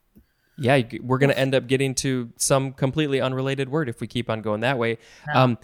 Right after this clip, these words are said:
Speaker 1: yeah, cattywampus, that is a good word. I love words that are just weird like that.
Speaker 2: Yeah.
Speaker 1: Um, and for my mom, I was having a little trouble, uh, coming up with something, but I did come up with two words, actually, that I
Speaker 2: Hmm.
Speaker 1: think are really good, um,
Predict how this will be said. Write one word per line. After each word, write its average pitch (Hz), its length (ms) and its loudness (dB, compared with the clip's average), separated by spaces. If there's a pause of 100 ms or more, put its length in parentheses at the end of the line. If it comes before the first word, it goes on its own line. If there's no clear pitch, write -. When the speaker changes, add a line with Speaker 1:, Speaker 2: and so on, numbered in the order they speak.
(140)
Speaker 1:
yeah, 143 220 6
cattywampus, 135 680 2
that 131 120 2
is 123 120 -2
a 120 40 -6
good 117 160 -2
word. 113 160 -2
I 120 120 2
love 123 260 -2
words 113 320 -4
that 104 160 -2
are 104 100 -2
just 104 320 -6
weird 101 480 -2
like 101 240 -4
that. 95 340 -2 (120)
Speaker 2:
Yeah. 160 440 -6 (400)
Speaker 1:
Um, 120 280 2 (320)
and 156 220 2 (160)
for 165 180 0
my 185 160 2
mom, 170 280 0
I 139 80 0
was 151 120 -2
having 165 200 -2
a 160 40 -2
little 156 160 -2
trouble, 143 640 0
uh, 131 280 4
coming 143 280 -2
up 160 160 -2
with 131 80 -4
something, 123 260 0
but - 400 2 (140)
I 127 80 2
did 202 260 0
come 120 220 0
up - 140 -4
with 110 220 -4 (220)
two 285 160 6
words, 113 320 4
actually, 104 580 -2
that 113 180 2
I 113 80 2
Speaker 2:
Hmm. - 40 -6
Speaker 1:
think 117 140 -2
are 113 80 2
really 151 340 2
good, 143 420 0 (320)
um, 127 480 4